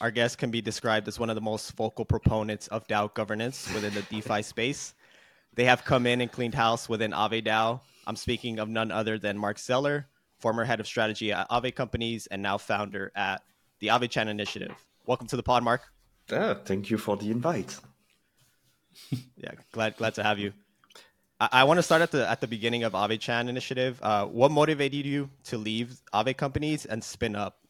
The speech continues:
Speaker 1: the A C I?
Speaker 2: Well, uh, I was very happy at the Aave Companies, uh, but, uh, I have the feeling i-, that's, like, the direction of history. So when we started, I, I joined the Aave adventure, uh, when,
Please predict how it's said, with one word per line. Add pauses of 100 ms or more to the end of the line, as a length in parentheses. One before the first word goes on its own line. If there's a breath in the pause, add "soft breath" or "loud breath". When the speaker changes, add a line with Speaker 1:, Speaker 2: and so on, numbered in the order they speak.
(120)
Speaker 1:
the
A
C
I? (640 soft breath)
Speaker 2:
Well,
uh,
I
was
very
happy
at
the
Aave
Companies, (280)
uh,
but,
uh,
I
have
the
feeling
i-,
that's,
like,
the
direction
of
history. (400 soft breath)
So (300 loud breath)
when
we
started, (220)
I,
I
joined
the
Aave
adventure, (100)
uh,
when,